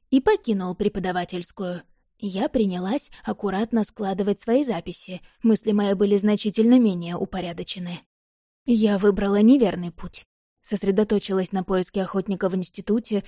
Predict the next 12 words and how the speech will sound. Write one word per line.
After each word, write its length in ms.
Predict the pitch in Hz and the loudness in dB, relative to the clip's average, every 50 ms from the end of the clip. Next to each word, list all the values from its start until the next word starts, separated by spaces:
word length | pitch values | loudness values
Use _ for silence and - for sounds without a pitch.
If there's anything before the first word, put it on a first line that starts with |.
| - _ | -10 _
чтении 400 | - - - 262 277 262 226 202 | -18 -8 -2 0 2 4 4 2
литературы 680 | 180 170 - - 196 185 175 - - 202 233 262 247 226 | 2 -2 -4 -6 -8 -8 -8 -4 -2 -2 2 2 2 2
по 180 | 240 240 233 | 2 2 0
использованию 640 | 226 - - 233 226 220 202 214 202 214 214 208 208 | 0 0 2 2 2 2 2 0 2 2 2 2 2
зрачков 540 | 190 214 208 202 - - - 208 196 - - | 2 0 0 -2 -2 -2 -2 -2 -2 -2 -4
в 20 | |
зеркальной 560 | 208 190 214 202 - - 214 202 202 202 202 | 0 0 0 0 0 0 0 2 2 2 2
магии 460 | 202 196 190 196 190 180 202 196 196 - | 2 2 2 0 0 0 0 0 0 0
и 100 | 208 202 | 2 2
ловле 300 | 196 190 185 190 190 196 | 2 2 2 0 0 0
на 100 | 196 185 | 0 -2
живца, 460 | 196 185 - - - 196 185 180 | -2 -4 -8 -8 -8 -8 -8 -10